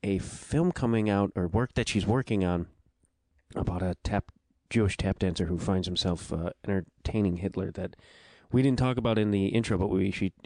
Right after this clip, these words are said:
emailed me about it later. And, uh, I don't know, that just sounds really incredible. Um, she's, a-, and I've known, it's interesting 'cause I've known Shira for about, I would wanna say twenty years.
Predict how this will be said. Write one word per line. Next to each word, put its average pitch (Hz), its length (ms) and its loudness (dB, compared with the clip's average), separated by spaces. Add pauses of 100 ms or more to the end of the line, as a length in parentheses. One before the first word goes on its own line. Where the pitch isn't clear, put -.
(120)
emailed 101 320 4
me 98 140 2
about 92 260 2
it 92 140 0
later. 98 380 2 (560)
And, 85 280 -2
uh, 85 220 -2 (460)
I 92 100 -14
don't 92 100 -8
know, 90 180 -8 (160)
that 92 120 -14
just - 160 -10
sounds 87 300 -4
really 87 200 -4
incredible. 85 520 -6 (600)
Um, 92 380 2 (960)
she's, 95 360 -2 (560)
a-, 127 160 0
and 135 200 2 (200)
I've 139 240 -2
known, 190 300 2 (160)
it's - 360 -2
interesting 143 400 0
'cause 98 140 0
I've 98 120 -2
known 120 340 4
Shira 101 560 4 (520)
for 92 460 0
about, 95 380 2 (400)
I 85 140 -10
would 95 200 -4
wanna 110 240 0
say - 160 -2
twenty 98 260 0
years. 92 360 0